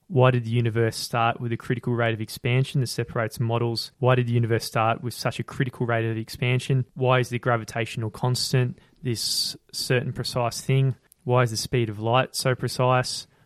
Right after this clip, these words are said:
Why is the electromagnetic force, so magnets, why is that so exact? Like, there's at least a hundred things in science which are very finely tuned exactly and precisely, and if any of them were one millionth of the way out,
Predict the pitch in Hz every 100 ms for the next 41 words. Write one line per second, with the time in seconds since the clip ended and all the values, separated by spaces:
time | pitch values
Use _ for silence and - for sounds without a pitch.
0 | _ - 120 120 117 113 127 110 104 -
1 | 117 113 120 - - 110 110 110 113 117
2 | 107 - 127 135 - 113 110 113 127 127
3 | 127 - 120 110 110 127 - 131 120 113
4 | 123 - 127 113 - _ _ _ - 127
5 | 170 196 131 139 127 123 139 131 113 113
6 | 127 120 117 117 - - _ _ - 123
7 | 135 120 117 - - 139 135 135 135 -
8 | 127 123 113 - 135 123 120 - - 120
9 | 110 123 117 - 127 113 104 117 - 120
10 | 117 - 120 120 113 - 139 147 123 123
11 | 123 120 117 113 110 - - - 131 135
12 | 127 117 127 127 123 - 113 120 113 113
13 | 110 113 120